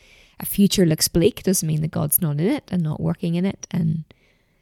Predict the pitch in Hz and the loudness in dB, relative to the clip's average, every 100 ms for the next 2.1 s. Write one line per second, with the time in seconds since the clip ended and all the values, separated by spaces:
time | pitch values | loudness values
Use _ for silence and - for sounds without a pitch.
0 | _ - 180 - 165 170 175 196 185 - | _ -6 -2 0 0 4 6 6 4 -2
1 | - 170 - - 180 180 175 175 - - | -2 -2 -2 -2 -2 0 -2 -2 -6 -6
2 | 170 | -6